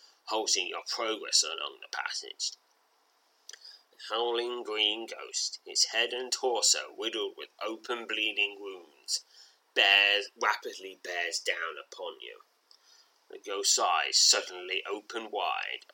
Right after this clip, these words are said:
and the undead being seems to momentarily recoil in horror. You prepare for combat against the bleeding ghost.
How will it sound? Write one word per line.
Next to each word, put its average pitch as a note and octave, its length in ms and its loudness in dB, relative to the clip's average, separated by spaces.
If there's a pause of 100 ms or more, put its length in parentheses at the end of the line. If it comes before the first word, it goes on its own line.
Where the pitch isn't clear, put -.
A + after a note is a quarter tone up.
(100)
and G2 100 -10
the G2 140 0
undead A#2+ 720 4
being F#2 500 2
seems F#2+ 440 -2
to G2+ 100 -6
momentarily G2+ 1120 -4
recoil A2 640 -4
in D2+ 300 -8
horror. E2+ 420 -4 (1120)
You - 120 -20
prepare - 460 -10
for - 160 -14
combat - 640 -2 (100)
against - 540 4 (300)
the B2+ 160 4 (100)
bleeding G2+ 920 -4
ghost. - 880 -4